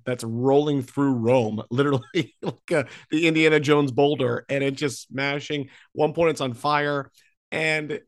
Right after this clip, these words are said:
it's just pure chaos where it's like, it's almost to the point of like a, um, trans-, a Michael Bay Transformer film where there is just so much destruction and chaos. Um, but it's, it is just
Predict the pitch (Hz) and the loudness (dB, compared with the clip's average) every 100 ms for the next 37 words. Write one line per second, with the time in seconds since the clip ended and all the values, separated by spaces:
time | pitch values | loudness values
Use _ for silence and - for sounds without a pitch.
0 | _ _ _ 185 175 190 185 - - - | _ _ _ -6 -6 -4 -6 -6 -20 -12
1 | 151 175 185 170 - - 165 170 127 113 | -6 -4 -4 -6 -12 -10 -6 -4 -4 -4
2 | - 131 131 131 127 143 131 117 _ _ | -8 -6 -4 -4 -6 -4 -4 -6 _ _
3 | _ _ 147 143 - 165 170 160 143 135 | _ _ -4 -4 -2 0 0 -2 -8 -12
4 | - 151 147 123 127 117 120 113 110 107 | -8 -6 -4 -4 -6 -6 -4 -4 -4 -6
5 | 104 - - 151 139 - - 127 123 139 | -10 -14 -10 -6 -6 -8 -12 -6 -2 -2
6 | 143 127 131 120 131 117 - 135 120 120 | -2 -4 -4 -4 -8 -6 -4 -4 -4 -4
7 | 110 110 - - _ 139 135 151 147 127 | -6 -8 -12 -20 _ -2 0 0 0 -2
8 | 123 - - 165 165 - - 135 - - | -6 -8 -6 -4 -4 -6 -8 -8 -8 -4
9 | 147 147 131 117 113 139 139 131 123 - | -4 -4 -8 -8 -6 -2 0 -2 -4 -12
10 | - - _ - 139 131 123 113 - _ | -20 -20 _ 0 2 4 0 -6 -10 _
11 | 156 147 147 - - 139 143 151 139 131 | 0 0 -2 -6 -8 -6 -4 -4 -6 -8
12 | - 143 147 - | -10 -8 -8 -14